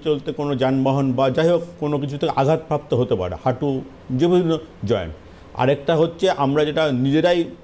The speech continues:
ইনভাইট করি, মানে যেটা খাওয়ার মধ্যে দিয়ে আমরা শরীরের বিভিন্ন রকম জিনিস খাই,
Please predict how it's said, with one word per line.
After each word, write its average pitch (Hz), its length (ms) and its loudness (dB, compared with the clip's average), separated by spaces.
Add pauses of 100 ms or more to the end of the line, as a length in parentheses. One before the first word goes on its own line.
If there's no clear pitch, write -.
(240)
ইনভাইট 147 460 2
করি, 98 240 -2 (180)
মানে 120 140 -6 (400)
যেটা 143 160 2
খাওয়ার 156 360 2
মধ্যে 156 340 0
দিয়ে 170 180 2
আমরা 156 240 2 (180)
শরীরের 127 420 2 (260)
বিভিন্ন 139 260 2
রকম 143 300 0 (460)
জিনিস 131 320 2
খাই, 101 200 0